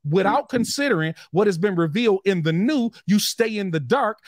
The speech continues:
Speaker 1: with that veil over your eyes,
Speaker 2: Well, well,
Speaker 1: as
Speaker 2: well,
Speaker 1: Paul said.
Speaker 2: well, h-, how are you, how are you building your house from the top down instead of the, instead of the ground up? When you're saying that you have to go to get a New Testament lens,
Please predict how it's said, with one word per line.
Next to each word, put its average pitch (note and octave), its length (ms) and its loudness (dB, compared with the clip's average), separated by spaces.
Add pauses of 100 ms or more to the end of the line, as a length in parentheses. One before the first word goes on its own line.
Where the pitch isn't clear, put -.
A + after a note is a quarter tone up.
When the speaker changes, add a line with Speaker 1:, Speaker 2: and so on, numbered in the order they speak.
(120)
Speaker 1:
with F#3 180 0
that G#3 180 0
veil A#3+ 400 -2
over C#3+ 160 -4
your C3+ 200 -8
eyes, C3+ 440 2
Speaker 2:
Well, F#3 160 4
well, F3 80 4
Speaker 1:
as E3+ 80 0
Speaker 2:
well, F3 100 6
Speaker 1:
Paul A#3 220 6
said. A2 400 -2 (280)
Speaker 2:
well, G3+ 320 4
h-, D#3 160 -8
how F#3+ 200 0
are C4+ 80 4
you, F3 200 -2
how G3 120 0
are A#3+ 80 0
you G#3 160 0
building E3+ 360 2
your E3 140 0
house D3+ 300 0
from C#3+ 180 -2
the A#2+ 80 0
top D3 380 -8
down C3+ 260 0
instead C3 300 -4
of B2+ 80 -4
the, G#2+ 240 -6
instead B2+ 380 -6
of B2 80 -4
the A2+ 60 -6
ground B2+ 440 0
up? A#2+ 240 -2 (320)
When B2 160 -4
you're C#3+ 100 0
saying D3 300 -2
that C3 220 -2
you C#3 100 -2
have C#3+ 200 -2
to A#2+ 80 -14
go C3+ 380 -2 (440)
to C#3 140 -4
get C#3+ 280 -4
a B2 80 -4
New C3 260 0
Testament C#3 540 -4
lens, B2 480 -2